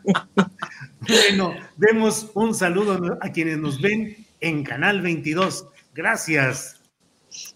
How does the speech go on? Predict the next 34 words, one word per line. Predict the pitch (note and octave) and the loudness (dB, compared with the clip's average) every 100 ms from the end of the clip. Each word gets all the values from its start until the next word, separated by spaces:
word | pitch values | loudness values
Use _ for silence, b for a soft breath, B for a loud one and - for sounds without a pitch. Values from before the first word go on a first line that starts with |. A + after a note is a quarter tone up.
| _ _ b b | _ _ b b
Bueno, | D3 C3+ C#3 C3 | -6 0 2 0
pues | C3 D3 | -2 -4
hay | |
muchas | D3+ C#3+ B2 | -4 -4 -6
cosas | C3 A2 G#2+ | -8 -10 -8
interesantes | G#2+ A2 A2 B2 B2 C#3+ C#3 - b b - | -10 -8 -10 -10 -10 -10 -12 -18 b b -2
en | C#3 | 0
estos | D3+ - C#3+ | 0 -2 -6
días. | D3+ E3 D3+ | -4 -4 -2
Les | C3+ | -4
agradezco | B2 B2 C#3+ C#3 C3+ | -4 -4 -4 -4 -6
mucho | C#3 C#3 | -6 -8
que | C3+ | -10
estemos | - D3 C#3+ C#3+ - B B | -4 -2 -2 -4 -8 B B
en | C3+ C3+ | 0 2
este | F3+ - D#3 | 2 0 -2
viernes | C#3+ E3+ D#3+ E3+ D3+ C#3+ | 0 2 2 0 0 2
decembrino. | C#3+ C#3+ C#3+ D3 G3 A#3+ A#3+ A#3+ A#3+ B B - | 0 0 -2 0 0 2 4 4 0 B B -6
Y | F3 | -4
miren, | G#3 G3 G3 - | -2 -6 -10 -8
antes | A#3 B3 G#3 | -6 -4 -6
de | D3+ | -4
empezar | C3+ C3 - B2+ | -6 -6 -6 -6
y | B2 | -6
para | - B2+ B2+ | -6 -8 -6
pedirles | C#3 F#3 G3 F3+ | -4 -4 -2 -4
de | C#3+ D3+ | -4 -4
inmediato | C#3+ D3 F3+ F#3 F3 - B B | -4 -2 -4 -4 -8 -10 B B
su | - | 0
opinión, | G3 G3 E3+ F#3 G#3 - b - | 0 2 0 0 -2 -8 b -8
déjenme | G3+ G3+ F#3 D#3+ | -6 -4 -6 -6
ponerles | C3+ C#3+ C#3+ D3+ C#3 _ - | -6 -6 -6 -8 -10 _ -8
este | F3+ F3+ - F3+ - | -6 -6 -10 -10 -8
video | C3 C#3+ F3 F#3 | -6 -2 -2 -4